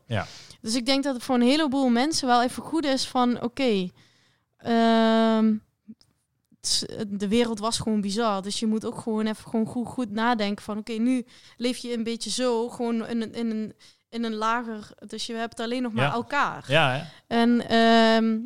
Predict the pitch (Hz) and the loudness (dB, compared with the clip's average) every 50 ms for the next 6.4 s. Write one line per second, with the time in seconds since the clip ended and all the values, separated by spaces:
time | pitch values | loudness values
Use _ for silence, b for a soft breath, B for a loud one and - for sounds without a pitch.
0 | 262 _ - - _ _ _ 247 247 - _ - 254 240 233 233 233 226 220 - | -10 _ -18 -20 _ _ _ 0 0 0 _ 4 6 8 8 8 8 6 6 6
1 | - 254 233 208 214 254 269 277 254 277 247 240 - 247 302 277 302 277 285 330 | 4 2 4 6 6 6 6 6 6 6 4 6 4 4 6 8 8 8 8 6
2 | 330 - - 269 262 269 269 269 277 285 285 - - B B B B B B B | 4 4 4 4 6 6 4 4 2 0 -2 -4 -10 B B B B B B B
3 | _ - - 254 247 240 240 240 226 - _ 226 233 226 226 226 220 220 220 214 | _ 2 6 6 6 8 6 4 2 2 _ 4 6 8 8 8 6 6 4 4
4 | 196 190 190 196 220 269 339 349 - - 277 226 247 247 247 240 240 220 226 214 | 2 2 2 4 4 4 4 4 4 2 4 4 4 2 2 0 -2 0 0 2
5 | 220 233 226 202 180 - 214 208 208 202 - - 196 196 196 190 180 175 - - | 0 0 -2 -4 -8 -6 -6 -4 -4 -6 -6 -8 -6 -6 -4 -4 -2 -4 -4 -4
6 | 160 - - - - - - | -6 -12 -16 -16 -18 -18 -18